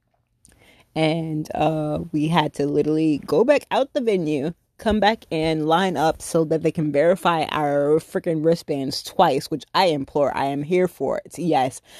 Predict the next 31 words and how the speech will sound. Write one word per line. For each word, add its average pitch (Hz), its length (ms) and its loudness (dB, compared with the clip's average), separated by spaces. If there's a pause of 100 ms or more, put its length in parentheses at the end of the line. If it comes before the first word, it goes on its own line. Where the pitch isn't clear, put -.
(180)
verify 175 640 2
who 185 140 -4
you're 160 180 0
allowing 147 360 -2
back 151 240 -4
into 147 280 -4
the 143 100 -2
building. 135 400 -4 (520)
Um, 156 560 -10 (680)
although 156 400 0
some 151 240 -4
people 151 400 -8
that 143 220 -6
were 139 260 -4
with 165 540 -2 (240)
other 156 240 0
people 160 340 -6
had 147 180 -4
to 147 60 -6
wait 156 240 -2
outside 147 380 -4
in 127 60 -8
the 131 60 -8
cold, - 360 -4 (300)
which 214 120 -4
is 226 120 -10
kinda 190 220 -2
sad, 160 340 0
but 160 100 -4
hopefully 240 440 -2
the 185 1160 2